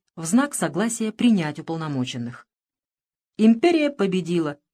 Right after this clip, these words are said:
пусть пустые, пусть разрушенные, города Италии получат окладные листы. Каждый ещё живой подданный будет обязан платить тридцать разных налогов. Землевладельцев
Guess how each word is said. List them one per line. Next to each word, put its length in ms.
пусть 360
пустые, 640
пусть 240
разрушенные, 880
города 460
Италии 520
получат 560
окладные 640
листы. 480
Каждый 400
ещё 240
живой 320
подданный 600
будет 300
обязан 420
платить 500
тридцать 440
разных 420
налогов. 600
Землевладельцев 1000